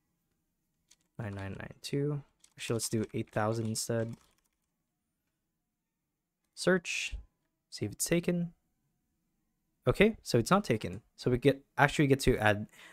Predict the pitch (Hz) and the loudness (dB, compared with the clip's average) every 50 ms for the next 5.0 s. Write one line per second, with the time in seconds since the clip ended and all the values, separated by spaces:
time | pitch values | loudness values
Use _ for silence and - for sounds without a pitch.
0 | - - _ - 113 110 107 165 165 - - 120 123 139 147 - _ - - - | -20 -8 _ 2 2 4 6 6 4 6 4 2 2 2 -2 -6 _ -4 -2 0
1 | 117 104 104 107 - 120 120 185 196 - - - 98 - - - _ _ - - | 0 0 0 0 0 2 4 4 4 4 4 -2 -2 -2 -4 -12 _ _ -20 -20
2 | - - _ - - 117 117 147 170 - - 170 147 - - 135 120 117 123 120 | -20 -20 _ -2 2 4 6 4 4 4 0 -2 0 2 2 2 2 4 2 2
3 | 131 139 135 - - 110 104 104 104 107 107 101 101 101 98 98 101 - - 143 | 2 0 0 -2 0 2 2 2 2 2 2 2 2 2 2 0 -2 0 0 2
4 | 135 - 139 131 - - 113 104 104 - - - 147 156 - 110 104 104 110 | 4 4 4 2 2 0 -2 0 0 0 0 2 0 0 0 -2 -2 -2 -4